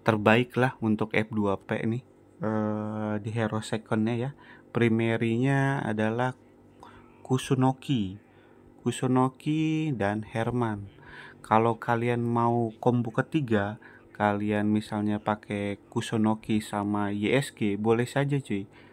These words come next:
Nih ya, karena gue belum punya Y S G-nya cuy. Jadi kalian bisa lihat nih,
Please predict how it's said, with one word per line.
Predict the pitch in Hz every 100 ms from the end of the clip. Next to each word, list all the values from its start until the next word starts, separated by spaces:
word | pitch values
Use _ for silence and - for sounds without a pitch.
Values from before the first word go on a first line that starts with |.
| -
Nih | - 110
ya, | 104 131 - - -
karena | 123
gue | 139 147
belum | 139 135
punya | 117 117 117
Y | 107 104
S | 110 113
G-nya | 123 123
cuy. | 110 104 101 120 - - -
Jadi | - 107 117
kalian | 113 110 123
bisa | 110 113
lihat | 107 107 120 -
nih, | 127